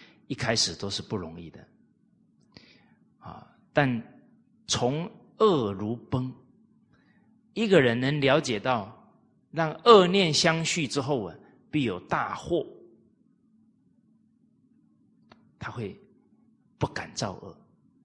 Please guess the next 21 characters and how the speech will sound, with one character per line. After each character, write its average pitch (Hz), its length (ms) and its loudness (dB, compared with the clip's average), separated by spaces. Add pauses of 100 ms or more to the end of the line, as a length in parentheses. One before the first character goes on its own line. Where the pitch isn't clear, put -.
(280)
啊， - 120 -12
我 113 140 -6
们 123 140 -4
上 143 200 0
一 139 60 -4
次 143 160 -2
讲 92 300 -6
到 113 180 -4
的， 90 160 -12 (1200)
啊， - 140 -20 (220)
小 117 400 4
孩 123 320 6
子 151 320 -2 (640)
为 165 240 2
了 135 100 2
商 180 520 2
业 165 400 2
吵 92 280 -4
架， 120 380 -4 (1200)
不 220 240 4
能 143 460 0